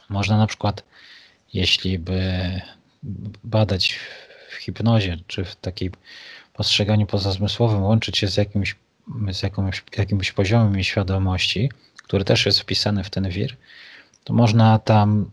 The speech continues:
dotrzeć do różnych ciekawych sytuacji, uwalniać się czy zmieniać. E, i dopóki nie wyjdzie się poza wir czy poza pewien poziom, to można jakby te, dotrzeć do mnóstwa linii czasowych, które tam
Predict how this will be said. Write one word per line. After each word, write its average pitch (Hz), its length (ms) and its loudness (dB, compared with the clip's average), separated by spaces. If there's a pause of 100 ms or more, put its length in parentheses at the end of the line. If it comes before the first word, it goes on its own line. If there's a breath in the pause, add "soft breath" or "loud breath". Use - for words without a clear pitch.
(100)
dotrzeć - 480 -2
do 101 140 -2
różnych 98 540 -4
ciekawych 104 440 0
sytuacji, 98 600 0
uwalniać 101 500 2
się 98 140 -2
czy 101 160 -4
zmieniać. 95 640 -2 (1200 loud breath)
E, 104 480 2 (380)
i 120 380 2
dopóki 120 340 0
nie 117 120 6
wyjdzie 110 280 2
się 117 120 2
poza 110 360 0
wir 117 280 2
czy - 140 -6
poza 92 280 -2
pewien 107 320 -2
poziom, 127 440 0
to 123 160 -2
można 123 720 0
jakby 113 340 -4
te, 113 480 2 (260)
dotrzeć 113 420 0
do 107 380 2
mnóstwa 117 460 0
linii 113 280 2
czasowych, 101 500 -2
które 113 340 -4
tam 113 280 -2